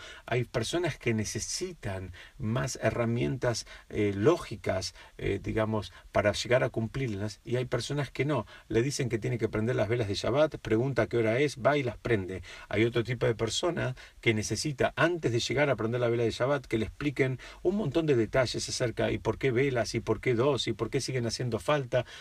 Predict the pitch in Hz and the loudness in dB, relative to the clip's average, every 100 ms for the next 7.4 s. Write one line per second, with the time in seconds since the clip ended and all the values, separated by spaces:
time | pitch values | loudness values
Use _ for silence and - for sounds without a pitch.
0 | - - 120 156 - 151 143 165 202 170 | -8 -4 2 2 2 0 0 0 -2 -6
1 | 175 170 165 127 110 - - - 131 127 | -8 -2 0 0 -2 -6 -6 -4 -4 -4
2 | 131 - - - 113 123 123 120 - - | -6 -4 -2 -2 0 0 0 -4 -8 -16
3 | - 123 131 113 107 113 104 131 175 233 | -4 -2 0 0 0 0 0 -2 0 -2
4 | - 175 156 131 - 110 - 107 107 147 | -2 -2 2 0 2 0 0 0 2 4
5 | 151 98 110 110 - - - - 123 117 | 2 2 -2 -2 -6 -20 -18 -2 0 0
6 | - - 104 127 123 202 - 123 147 151 | -2 -8 -2 -2 -2 -4 0 0 0 -2
7 | 131 156 151 143 | -2 -2 -4 -8